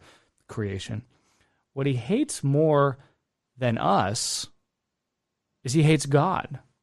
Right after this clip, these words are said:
He hates God's holy face. He hates God's countenance, the image, the likeness of God. And because we are created in the image and likeness of God,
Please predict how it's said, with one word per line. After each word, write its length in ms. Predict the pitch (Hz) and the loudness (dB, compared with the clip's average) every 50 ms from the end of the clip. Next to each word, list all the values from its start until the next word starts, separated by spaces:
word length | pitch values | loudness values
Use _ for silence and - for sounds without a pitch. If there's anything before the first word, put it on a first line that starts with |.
| _ _ _ _ _ _ _ _ _ _ _ _ _ _ _ | _ _ _ _ _ _ _ _ _ _ _ _ _ _ _
He 180 | _ - 139 143 | _ -2 0 2
hates 300 | 131 151 165 165 143 - | 4 4 4 4 2 0
God's 440 | 143 135 143 143 147 160 160 156 139 | 0 4 6 8 8 8 6 4 0
holy 320 | 117 147 160 151 147 143 | -2 -2 0 0 0 -2
face. 720 | 123 - - 180 185 185 170 - - - - - - - _ _ _ _ _ _ _ _ _ _ _ _ _ - - _ _ | -4 -6 -6 -4 -4 -4 -4 -6 -10 -12 -12 -12 -14 -18 _ _ _ _ _ _ _ _ _ _ _ _ _ -20 -20 _ _
He 280 | _ - 147 143 139 | _ -8 -4 -4 -2
hates 680 | 127 107 131 160 170 170 165 - - - - - - - - _ _ _ _ _ _ 139 127 | -2 0 2 4 4 2 2 0 -4 -8 -8 -8 -10 -12 -14 _ _ _ _ _ _ -12 -4
God's 680 | 127 147 143 151 151 147 147 143 139 - - - - _ _ _ | 0 2 4 6 6 4 4 2 0 -6 -10 -12 -14 _ _ _
countenance, 880 | - - - 165 165 170 165 - 156 127 113 - - - - - - - - _ _ _ _ _ _ _ _ _ | -12 -4 0 0 2 0 0 -2 -4 -6 -6 -8 -10 -14 -16 -16 -16 -18 -20 _ _ _ _ _ _ _ _ _
the 220 | - 139 139 147 - _ | -6 -4 -4 -4 -4 _
image, 520 | 175 165 175 180 170 143 120 - - - | 0 0 2 2 2 2 0 -2 -6 -8
the 120 | - 135 120 | -4 -4 -4
likeness 680 | 113 110 117 123 139 160 - - - 123 113 101 - - | -2 -2 0 0 0 0 0 -4 -6 -8 -6 -8 -8 -10
of 140 | 101 98 107 | -12 -12 -10
God. 440 | - 92 85 92 - - - - - _ _ _ _ _ _ _ _ _ _ _ _ _ _ _ _ _ _ _ _ | -10 -10 -10 -10 -10 -14 -16 -20 -20 _ _ _ _ _ _ _ _ _ _ _ _ _ _ _ _ _ _ _ _
And 140 | 147 151 151 | -2 0 0
because 260 | 170 151 175 156 151 | 2 2 2 2 2
we 240 | 147 160 208 233 240 | 2 4 6 6 6
are 80 | 226 | 4
created 580 | 170 - - 196 180 180 190 220 233 233 196 - | 4 2 0 2 4 6 6 6 6 4 2 2
in 160 | - 170 160 | 2 2 2
the 100 | 156 156 | 2 0
image 440 | - - 175 190 196 196 190 156 165 | 0 0 2 4 4 4 4 2 0
and 140 | 156 147 147 | -2 0 2
likeness 440 | 147 151 165 - 156 139 123 - | 2 2 2 0 -2 -4 -4 -4
of 140 | 135 117 104 | -6 -8 -8
God, 480 | 98 101 92 87 87 87 90 107 123 | -8 -8 -8 -8 -8 -10 -10 -12 -12